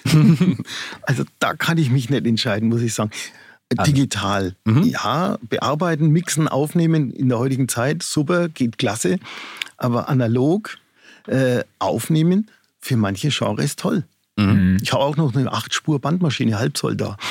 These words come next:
Speaker 2: Sehr gut. Ja, die wichtigste Frage der Welt hast du
Speaker 1: Ja.
Speaker 2: eben schon beantwortet, aber ich muss sie einfach nochmal stellen.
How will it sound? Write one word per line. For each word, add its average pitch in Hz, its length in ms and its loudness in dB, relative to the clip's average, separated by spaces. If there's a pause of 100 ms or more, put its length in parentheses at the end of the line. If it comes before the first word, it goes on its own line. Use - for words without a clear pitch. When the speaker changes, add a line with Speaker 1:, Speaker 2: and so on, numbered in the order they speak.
(1080)
Speaker 2:
Sehr 117 180 -2
gut. 90 260 -2 (500)
Ja, 95 280 0
die 101 140 -2
wichtigste 135 380 -2
Frage 123 320 2
der 110 120 0
Welt 113 260 -2
hast 127 200 -4
du 120 60 0
Speaker 1:
Ja. 120 100 4
Speaker 2:
eben 117 80 4
schon 107 140 2
beantwortet, 127 560 0
aber 104 260 0
ich 90 100 -4
muss 120 160 0
sie - 80 0
einfach - 180 0
nochmal 107 260 0
stellen. 104 300 -2